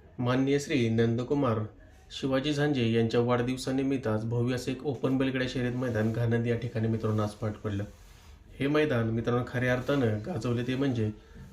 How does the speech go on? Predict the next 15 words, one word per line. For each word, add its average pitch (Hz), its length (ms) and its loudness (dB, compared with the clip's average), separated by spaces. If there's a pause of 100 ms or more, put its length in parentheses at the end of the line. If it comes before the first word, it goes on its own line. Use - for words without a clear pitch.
(100)
प्रथम 165 280 2
क्रमांकाची 151 600 0
मानकरी 131 420 0
ठरलेली 127 420 0
जोडी 123 400 2 (520)
स्वरा 139 200 4
विजय 147 260 2
मदने 143 300 2
यांचा 139 340 2 (100)
घरचा 123 320 -2
साज 107 280 0 (240)
देवा 117 340 4
आणि 120 200 6
सावकार 113 440 0
यांनी. 104 300 2